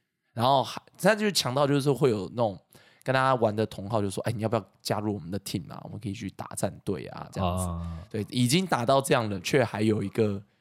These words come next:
Speaker 1: 就是他，他爸不倾向让他这么做啦。
Speaker 2: 嗯。
Speaker 1: 但我认为就是很，真的很乖啦，可以自律到这种程度，我觉得蛮大有可为啦。
Speaker 2: 我觉得非常，非常少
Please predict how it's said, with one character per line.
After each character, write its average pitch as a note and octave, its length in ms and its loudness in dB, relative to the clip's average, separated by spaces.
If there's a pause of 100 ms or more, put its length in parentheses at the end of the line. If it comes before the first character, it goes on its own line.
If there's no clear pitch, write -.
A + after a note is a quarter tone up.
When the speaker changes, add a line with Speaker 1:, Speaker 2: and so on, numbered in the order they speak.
(180)
Speaker 1:
就 A2 120 -4
是 G#2+ 360 -2 (160)
他， F#3 140 0 (160)
他 D#3+ 120 2
爸 F3 180 2
不 - 120 0
倾 G#2 200 -2
向 A2+ 140 0
让 G#2+ 120 -2
他 G#2+ 80 -6
这 G2+ 100 -10
么 F2+ 80 -10
做 E2 280 -4
啦。 - 160 -12 (140)
Speaker 2:
嗯。 G2+ 200 -4 (220)
Speaker 1:
但 A#2+ 360 0
我 A2 160 0
认 D3 160 6
为 A#2+ 140 6
就 A#2 140 0
是 A2+ 280 2
很， A2+ 320 -4
真 D3+ 140 2
的 D3+ 60 4
很 G#2+ 180 -4
乖 G#2 280 -2
啦， F#2 200 -8
可 - 80 0
以 C3 60 4
自 B2+ 240 0
律 A#2+ 120 4
到 A#2 120 4
这 G#2 80 2
种 G#2 200 0
程 F#2 220 -8
度， G2+ 300 -4
我 - 120 -8
觉 G#2 140 0
得 G#2+ 400 0
蛮 G#2+ 340 -4 (300)
大 A2 180 0
有 G2+ 200 -4
可 - 180 -12 (120)
为 G#1 200 -12
啦。 C#2 220 -10
Speaker 2:
我 A#2 80 0
觉 A2+ 120 2
得 A#2+ 60 2
非 A2 140 -2
常， F#2 260 -6 (180)
非 A#2 120 -4
常 F#2 120 -2
少 - 460 -10